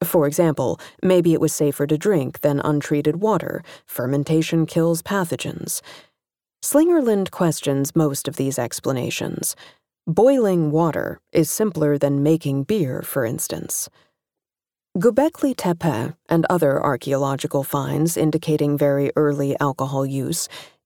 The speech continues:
gets us closer to a satisfying explanation. The site's architecture lets us visualize vividly the magnetic role that alcohol might have played for prehistoric peoples. As Slingerland imagines it,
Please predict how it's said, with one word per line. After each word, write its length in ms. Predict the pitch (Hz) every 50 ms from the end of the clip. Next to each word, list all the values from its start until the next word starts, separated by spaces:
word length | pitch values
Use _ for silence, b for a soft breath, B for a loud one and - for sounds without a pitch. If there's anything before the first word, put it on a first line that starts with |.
| - 196
gets 260 | 247 269 285 - -
us 180 | 262 233 - -
closer 600 | - - - 214 196 175 170 - 131 120 - -
to 200 | - - 170 165
a 60 | 160
satisfying 840 | 160 - - 175 165 170 170 165 - - 156 143 143 147 151 151 143
explanation. 920 | 131 - - - - - 151 151 143 113 78 - - - - - - - - _ _ _ _ _ _ _ _ _ B B B
The 120 | 196 220 233
site's 420 | - - 277 294 311 311 - - - -
architecture 800 | 190 180 170 - 147 - - 147 - - - - 95 92 123 - - -
lets 320 | 175 190 196 214 - -
us 200 | 208 185 165 -
visualize 880 | 170 160 220 220 180 - 147 135 135 131 127 127 123 123 123 139 - -
vividly 680 | - 170 185 240 247 - 143 139 - 151 - - 156 165 - _ _ _
the 120 | - 185 190
magnetic 640 | 190 180 185 185 180 180 180 202 240 262 247 226 -
role 440 | 175 175 175 170 165 147 131 - 165
that 160 | - 151 - - -
alcohol 500 | 170 196 208 - 196 175 - 175 170 175
might 240 | 175 151 139 143
have 140 | 147 143 -
played 420 | - - - 214 170 151 151 151 -
for 140 | - 185
prehistoric 800 | 170 - - - 170 156 151 156 151 - - 139 135 127 135 - -
peoples. 580 | - 208 190 170 - - - - - - - B B B B B B B _ _ _ _ _ _ -
As 160 | - - 220 -
Slingerland 640 | - - 277 311 320 294 233 202 180 165 160 156 -
imagines 520 | - 156 143 131 123 - - - - - -
it, 200 | 76 - 170